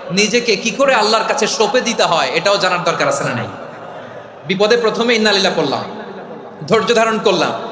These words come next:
বিপদ থেকে উদ্ধারের সর্বোচ্চ চেষ্টা করলাম। আমার কাজ যখন শেষ তখন আমি আমার এই বিষয়টা আল্লাহর কাছে সঁপে দিব। কার কাছে সোপর্দ করব? কার কাছে?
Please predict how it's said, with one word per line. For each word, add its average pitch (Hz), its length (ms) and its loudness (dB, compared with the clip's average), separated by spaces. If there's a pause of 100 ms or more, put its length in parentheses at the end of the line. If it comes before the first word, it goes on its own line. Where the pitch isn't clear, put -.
(400)
বিপদ 226 300 2
থেকে 262 200 0
উদ্ধারের 233 480 2
সর্বোচ্চ 294 600 2
চেষ্টা 233 260 2
করলাম। 175 320 0 (460)
আমার 240 300 4
কাজ 247 180 2
যখন 220 260 2
শেষ 247 380 2
তখন 190 200 0
আমি 180 220 0
আমার 175 200 2 (580)
এই 185 100 2
বিষয়টা 190 420 2
আল্লাহর 175 500 2
কাছে 156 180 -4
সঁপে 160 260 -2
দিব। 98 140 -8 (320)
কার 165 160 2
কাছে 156 260 -2 (800)
সোপর্দ 202 420 0
করব? 208 260 2
কার 190 180 2
কাছে? 156 300 0